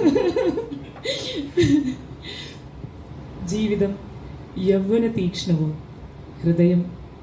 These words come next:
പ്രേമസുരഭിലവുമായിരിക്കുന്ന ഈ അസുലഭ കാലഘട്ടത്തിൽ എനിക്ക് മാസം തോറും വളരെ വലിയ ശമ്പളം കിട്ടുന്ന ഒരു ജോലി കിട്ടിയിരിക്കുന്നതിനാൽ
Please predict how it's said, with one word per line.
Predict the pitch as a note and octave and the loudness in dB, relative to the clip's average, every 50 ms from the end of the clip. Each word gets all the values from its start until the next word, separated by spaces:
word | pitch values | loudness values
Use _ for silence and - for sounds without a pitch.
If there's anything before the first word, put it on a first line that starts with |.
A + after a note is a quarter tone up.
| - - | -8 -4
പ്രേമസുരഭിലവുമായിരിക്കുന്ന | - F#3+ F#3+ F#3+ G3+ G3+ G#3+ G#3+ - - F3+ E3 E3+ D#3+ D#3+ F3 F3 F3 F3 F3 E3 D#3+ D#3 D3+ C#3 D3+ C#3+ - D#3 C#3+ D3 D3 C#3+ - - - - - - - - - - - - F3 | 0 2 2 4 2 2 2 0 -2 2 4 4 4 6 6 6 8 8 6 4 4 2 2 2 0 0 0 0 0 2 2 2 0 -2 -6 -12 -16 -16 -18 -16 -16 -16 -16 -8 0 2
ഈ | E3+ F3 - - - | 2 2 2 2 2
അസുലഭ | E3 E3 - - F#3 F3+ F#3 F3 F3+ F3+ F3 - | 2 4 4 4 4 4 4 4 4 4 2 2
കാലഘട്ടത്തിൽ | D#3 D3 C#3+ D3 D3 D#3 C#3+ - C#3+ C3+ - C3+ B2 C#3 - - - - - - - - - - - - - - - - - - - - - - - - - - - - - | 2 2 2 4 2 2 2 2 0 -2 -2 -4 -6 -6 -10 -12 -14 -16 -16 -16 -16 -16 -16 -16 -16 -16 -16 -16 -16 -16 -16 -14 -14 -14 -14 -14 -12 -12 -12 -12 -10 -4 2
എനിക്ക് | F3+ F3+ F3+ F3 F3+ F#3+ | 4 4 6 6 4 4
മാസം | F3+ F3 D#3 D#3+ E3+ E3 - F#3+ F#3+ F#3+ | 4 4 4 4 4 4 2 2 0 4
തോറും | E3+ E3 D3 C#3 C#3+ C#3+ C#3+ C#3 - - - - - - - - | 4 6 6 6 4 2 -2 -4 -8 -14 -16 -16 -16 -16 -12 -4
വളരെ | D3+ D3+ D3+ D3+ D3+ D3+ F3+ F#3+ | 0 2 4 4 4 4 2 2
വലിയ | F3+ D3+ D3 D3 C#3+ C#3+ D#3+ F#3 A3 A3 | 2 2 2 2 4 4 4 6 4 4
ശമ്പളം | G#3+ - D#3+ D3 C#3 C#3+ D#3 D#3+ D#3 D#3 | 2 2 0 2 4 4 2 2 2 0
കിട്ടുന്ന | D3 D3 D3+ D3+ D3+ | 0 0 2 2 4
ഒരു | C#3+ C#3+ D3+ | 4 6 4
ജോലി | D3+ C3+ C#3 C3+ C3+ C#3+ C#3+ D#3 E3 - - - - - - - - - | 4 4 4 4 4 4 4 2 2 -2 -8 -12 -14 -16 -16 -14 -6 -2
കിട്ടിയിരിക്കുന്നതിനാൽ | E3 D#3+ - E3+ F3 F3+ F3 F3+ - F3+ D#3 D#3 D3 D3+ C#3+ C#3 B2+ A#2+ A2+ - | -2 0 6 8 8 8 8 6 4 4 2 2 4 4 4 4 4 2 0 -2